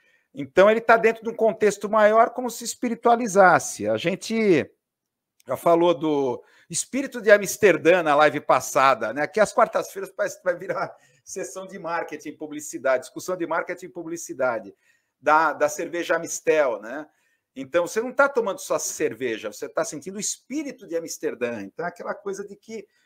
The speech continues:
o consumismo, o consumismo, é, não é só, é, ter.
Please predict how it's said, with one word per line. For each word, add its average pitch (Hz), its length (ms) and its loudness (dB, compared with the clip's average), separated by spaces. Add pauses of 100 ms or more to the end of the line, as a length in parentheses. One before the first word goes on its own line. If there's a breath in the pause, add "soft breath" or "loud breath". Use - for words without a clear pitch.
(500)
o 214 420 -6
consumismo, 170 1300 -6 (420)
o 131 120 -18
consumismo, 139 1080 -8 (800)
é, 117 1120 0 (380)
não 214 260 -6
é 247 160 0
só, 123 960 2 (540)
é, 113 640 -2 (160)
ter. 165 500 0